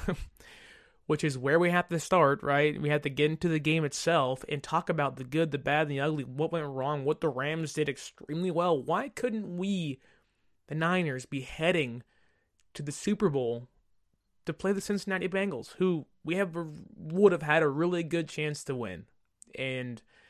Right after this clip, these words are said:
again, that's what makes it tough. But the Niners lost last night, twenty to seventeen. The Niners are now three and two with a ten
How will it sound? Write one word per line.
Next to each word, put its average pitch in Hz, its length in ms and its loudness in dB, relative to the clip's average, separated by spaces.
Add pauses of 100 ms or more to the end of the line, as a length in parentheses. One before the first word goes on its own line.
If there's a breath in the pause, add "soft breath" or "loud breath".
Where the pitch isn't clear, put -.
(1080 soft breath)
again, 175 300 2
that's 180 220 0
what 202 100 -2
makes 180 300 -2
it - 120 -4
tough. 190 420 -4
But 151 120 0
the 156 60 0
Niners 175 320 2
lost 160 460 4
last 151 420 0
night, 156 300 -4
twenty 170 320 0
to 160 80 0
seventeen. 160 800 -4 (1000)
The 151 80 2
Niners 156 580 2
are 131 180 0
now 143 520 2
three 165 480 -2
and 175 160 0
two 147 500 0 (600 soft breath)
with 151 220 -2
a 135 300 0
ten 196 460 -2